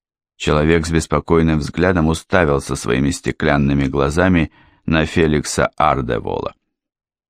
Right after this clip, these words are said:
«Вы надо мной издеваетесь?» «Нет. Знаете что? Пожалуй, я остановлюсь на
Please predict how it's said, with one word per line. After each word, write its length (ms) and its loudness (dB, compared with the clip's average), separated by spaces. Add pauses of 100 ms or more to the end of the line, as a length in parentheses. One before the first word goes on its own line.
(1000)
«Вы 240 0
надо 280 2
мной 260 2
издеваетесь?» 840 -2 (1120)
«Нет. 460 0 (1040)
Знаете 420 -2
что? 400 -8 (680)
Пожалуй, 500 0
я 160 0
остановлюсь 680 0
на 260 2